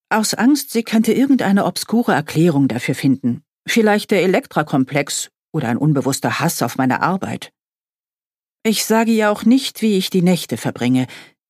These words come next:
wie ich die auf die Wand reflektierten Ziffern des Weckers anstarre und mich frage, wie mein Leben wohl ausgesehen hätte,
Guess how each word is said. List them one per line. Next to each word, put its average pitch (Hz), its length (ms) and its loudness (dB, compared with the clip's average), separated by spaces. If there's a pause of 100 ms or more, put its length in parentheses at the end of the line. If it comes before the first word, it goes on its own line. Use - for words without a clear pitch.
(100)
wie 220 200 4
ich 226 160 0
die 226 140 0
auf 202 60 -4
die 190 160 -2
Wand 254 240 4
reflektierten 196 580 -2
Ziffern 180 380 -2
des 139 200 -4
Weckers 131 320 -2
anstarre 139 600 0 (420)
und 190 200 -2
mich 185 180 -2
frage, 202 500 2
wie 226 160 2
mein 214 200 4
Leben 185 340 0
wohl 165 120 0
ausgesehen 156 540 0
hätte, 156 360 0